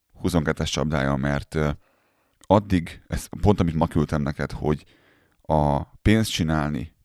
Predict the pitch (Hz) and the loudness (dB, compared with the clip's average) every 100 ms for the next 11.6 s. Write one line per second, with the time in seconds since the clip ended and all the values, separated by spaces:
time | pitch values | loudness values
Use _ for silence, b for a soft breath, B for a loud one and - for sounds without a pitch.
0 | _ _ - 85 87 87 92 87 80 82 | _ _ -12 -6 0 0 0 0 0 -2
1 | 76 85 87 104 - - 78 - 78 76 | -2 0 2 0 -2 -8 -8 -4 -2 0
2 | 80 78 82 107 - 73 65 - 65 62 | 0 2 2 0 0 -4 -4 -4 -4 -2
3 | 73 - 78 76 82 87 82 - 67 62 | -4 -4 -6 -4 -2 -2 -2 -4 -4 -4
4 | 76 - - - 60 - - - - 76 | -6 -8 -8 -6 -8 -6 -8 -8 -10 -8
5 | 71 - - 73 64 85 120 - B B | -6 -6 -6 -6 -4 -4 -6 -12 B B
6 | B B B B B 80 107 117 113 101 | B B B B B 2 2 2 0 0
7 | 110 135 151 85 82 78 73 80 - 78 | 2 2 2 0 0 0 0 0 0 0
8 | 76 69 78 69 78 - 67 58 92 98 | 0 0 -2 -4 -6 -6 -4 -2 -2 -2
9 | 82 76 82 101 - 131 - 69 73 90 | -2 -2 -4 -4 -2 -2 -2 -4 0 2
10 | 101 76 67 - 78 78 87 80 76 71 | 2 0 -2 -4 -4 -2 -2 -2 -2 -2
11 | 65 60 62 76 - - | -2 -2 -4 -4 -8 -12